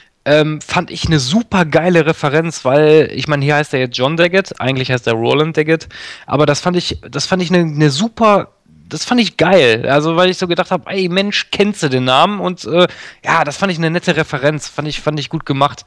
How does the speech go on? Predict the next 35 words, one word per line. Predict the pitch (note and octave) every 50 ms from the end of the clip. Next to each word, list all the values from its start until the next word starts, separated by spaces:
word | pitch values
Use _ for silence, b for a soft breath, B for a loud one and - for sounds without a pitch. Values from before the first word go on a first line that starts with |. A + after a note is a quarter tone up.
| -
Dann | C#3+ C3 C#3 C3+ D3
natürlich | D3 C3+ - D3+ D3 C#3+ C3
so | C#3+
ganz | C3+ C#3 C3+ -
andere | - - B2+ C3+ C#3 C3+ D3 C#3+ C3+
Referenzen, | C3 C3+ - - C#3 B2+ C3 C#3+ D3 - D3 C#3 C3
die, | B2+ C3+ C3+ C3+ C3 B2+ -
also | - C#3 C3+ C#3
das, | C3 C#3 C3+ - - -
der | - C3+
Film | - - - E3 E3
basiert | D3 D3+ C#3+ B2+ B2+ C#3+ E3+ F3 - - -
nicht | D3+ D#3 D3+ - -
nur | D3+ C#3
auf | B2+ - -
Nightfall, | C3+ B2+ C#3 D#3+ - - - F3 E3+ F3+ F#3+ G3+ G3 B B B B B B B
sondern | - - C#3+ D3+ D3 B2
auch | B2 C3+
auf | D3 D3 -
dem | - C#3+ -
Comicbuch | - D3+ D#3 D3+ - - D3 D3 - -
No | C3 C3 C#3 D#3
Man's | E3 D#3+ C3+ B2 A#2+ A2+ - -
Land. | A#2+ G#2+ G2+ G2+ G2+ G#2 G2+ - - -
Das | B2 B2 -
ist | D#3 D3 - - - - - _ _ _ _ _ _ -
ein | G2 A#2+ D3 D3 D3 C#3+ C3+ B2+ A#2+
Meilenstein | A#2 A#2 A2 D3+ F3 E3 C#3+ C3 B2+ A#2+ - - - - - - B2 C#3 C#3+ C3+
in | C3+ C3+ C3
der | C3
Geschichte | B2+ C3 B2 - - D3 C3 - - C3 B2+ B2
von, | A#2 - B2+ A#2+ B2 A#2+
von | - - B2+ B2+
D | A#2+ C3
C. | B2 - - - C3+ B2+